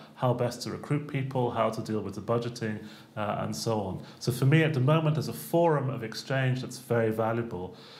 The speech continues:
But I can imagine, uh, as I get more used to my group, then the, the representation side will be very important as well, so representing our interests. And of course, I do hope to avail of the training opportunities,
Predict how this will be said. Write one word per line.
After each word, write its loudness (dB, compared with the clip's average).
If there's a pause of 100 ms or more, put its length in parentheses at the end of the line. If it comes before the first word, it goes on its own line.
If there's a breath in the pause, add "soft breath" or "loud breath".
(200 loud breath)
But 4
I 2
can -4
imagine, 2
uh, -2
as 0
I 2
get -2
more 2
used -2
to -4
my 4
group, -2
then 0
the, 2
the -2
representation 0
side -2
will -10
be -2
very 0
important -2
as -8
well, 2
so -6
representing -2 (400 loud breath)
our -2
interests. -6 (440 loud breath)
And 2
of -4
course, 4
I 4
do 2
hope 0
to -2
avail 2
of -4
the -2
training 0
opportunities, -6